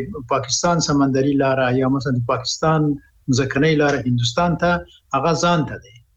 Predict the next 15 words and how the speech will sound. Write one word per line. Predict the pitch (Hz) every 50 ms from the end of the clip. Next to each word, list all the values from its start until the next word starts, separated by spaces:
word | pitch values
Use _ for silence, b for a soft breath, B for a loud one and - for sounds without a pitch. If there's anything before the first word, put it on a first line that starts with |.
| _ B B B B B B -
بیا | 156 131 180 190 202 196
د | 180 151
ایران، | 156 156 151 143 147 160 180 190 190
اه، | 185 180 180 170 156 151 147 143 139 139 135 165 170 - -
لاره | 143 135 131 147 165 180 185 175 180 175 180 175 170 170 165 160 151 123 127 143 139
موږ | 151 170 165 151
لپاره، | 147 120 156 156 156 147
د | 131 120 - -
ترکیې | 127 120 - - 196 196
لپاره | 175 - - 135 123 123
ډېره | 120 127 123 120 120 120 120 120
ګټوره | 131 131 120 113 117 120 110 107 110 107 - -
ده. | - - _ _ _ _ _ _ b b b b b b b b _ _ _ - 135
اه، | 131 131 135 127 117 120 - 143 147
او | 147 147 147 151 156